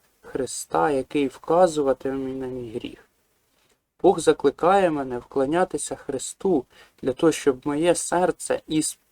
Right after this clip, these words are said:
того, яке противиться істині, воно перетворювалось на серце,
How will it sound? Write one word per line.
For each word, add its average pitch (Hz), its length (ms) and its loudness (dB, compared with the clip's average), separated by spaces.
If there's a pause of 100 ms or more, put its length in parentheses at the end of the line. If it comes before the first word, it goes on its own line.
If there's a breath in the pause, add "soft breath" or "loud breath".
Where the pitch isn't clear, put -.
(140)
того, 165 360 6
яке 139 320 2
противиться 185 920 0
істині, 131 680 -8 (400 soft breath)
воно 156 260 4
перетворювалось 139 1120 0
на 131 160 -6 (140)
серце, - 720 -2